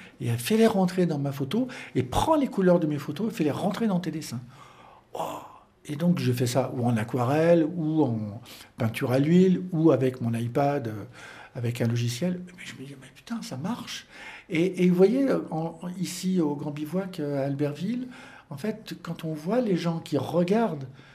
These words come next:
ils savent pas qu'on est là, on les regarde en train de regarder, et, euh, bah, ils se font une conversation qui est le produit de cette, euh,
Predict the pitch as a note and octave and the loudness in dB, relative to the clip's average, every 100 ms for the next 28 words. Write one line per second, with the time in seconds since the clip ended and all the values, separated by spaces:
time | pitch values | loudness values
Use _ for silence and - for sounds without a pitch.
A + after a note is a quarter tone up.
0 | - _ _ C3+ A#2+ B2+ - E3 - C3+ | -20 _ _ -14 -10 -8 -2 -4 -2 -6
1 | C3+ F3+ F#3+ C#3+ C3+ B2+ D#3+ D#3 A#2+ - | -2 -2 0 -2 -4 0 2 2 -2 -4
2 | D#3 C3+ C#3+ C#3+ C#3+ G3 A#3 - - - | -4 0 0 0 -2 -6 -6 -14 -18 -18
3 | - - F#3+ D#3 D3+ D3+ D3+ D3 D3 - | -20 -12 0 4 6 8 6 4 0 -8
4 | - D#3+ F#3+ F3+ - A3 B3 B3 - - | 0 4 4 2 0 2 2 0 -10 -6
5 | G3+ F#3 F#3 F#3+ F3+ F3 D#3 E3 D#3+ G#3 | 0 0 2 2 2 2 -2 -2 -4 -4
6 | - - - - - F#3+ F#3+ F#3+ - G#3 | -8 -20 -20 -6 4 6 6 2 -2 0
7 | F3 G#3 B3+ F#3 F3+ F#3 - F3 D#3+ D#3+ | 2 0 2 0 0 -4 -4 -2 0 0